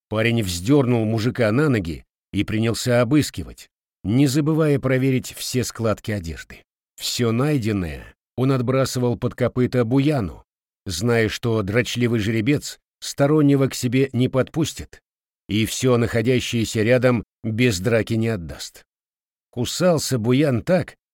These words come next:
что иная собака позавидует.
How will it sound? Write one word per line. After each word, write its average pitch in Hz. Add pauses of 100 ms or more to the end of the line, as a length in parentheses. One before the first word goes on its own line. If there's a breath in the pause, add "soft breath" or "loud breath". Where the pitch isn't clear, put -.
(140)
что 127
иная 151
собака 151 (160)
позавидует. 107